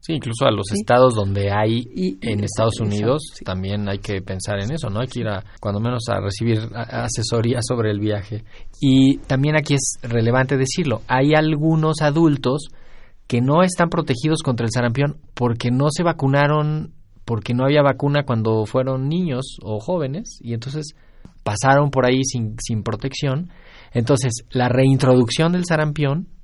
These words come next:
Speaker 1: también representa riesgo
Speaker 2: Sí.
Speaker 1: para ellos, para los adultos no vacunados.
Speaker 2: Y hay abuelas muy jóvenes que no tuvieron sarampión, esas que te, que se vacunen. Hay abuelas de cuarenta años
Speaker 1: Que se
Speaker 2: y
Speaker 1: vacunen,
Speaker 2: tampoco
Speaker 1: ¿no?
Speaker 2: tuvieron sarampión y tampoco se vacunaron, que se vacunen.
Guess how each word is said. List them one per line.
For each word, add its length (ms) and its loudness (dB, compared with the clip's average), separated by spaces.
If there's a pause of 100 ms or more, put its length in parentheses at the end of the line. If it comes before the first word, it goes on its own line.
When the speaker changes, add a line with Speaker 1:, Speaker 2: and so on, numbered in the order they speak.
Speaker 1:
también 380 2
representa 520 0
riesgo 560 -2
Speaker 2:
Sí. 180 -8 (300)
Speaker 1:
para 280 2
ellos, 460 -4 (340)
para 220 2
los 180 0
adultos 640 4
no 200 2
vacunados. 680 -4 (200)
Speaker 2:
Y 120 2
hay 160 4
abuelas 580 2
muy 220 0
jóvenes 680 0
que 120 0
no 200 -2
tuvieron 380 -4
sarampión, 580 -6
esas 340 -4
que 120 -6
te, 220 -8 (100)
que 100 -14
se 160 -14
vacunen. 460 -6 (320)
Hay 180 4
abuelas 400 2
de 100 0
cuarenta 420 0
años 520 2
Speaker 1:
Que 120 -6
se 80 -4
Speaker 2:
y 20 -4
Speaker 1:
vacunen, 260 -2
Speaker 2:
tampoco 260 2
Speaker 1:
¿no? 60 -2
Speaker 2:
tuvieron 300 0
sarampión 440 -2
y 60 0
tampoco 380 -6
se 100 -6
vacunaron, 520 -4
que 120 -12
se 80 -6
vacunen. 460 -8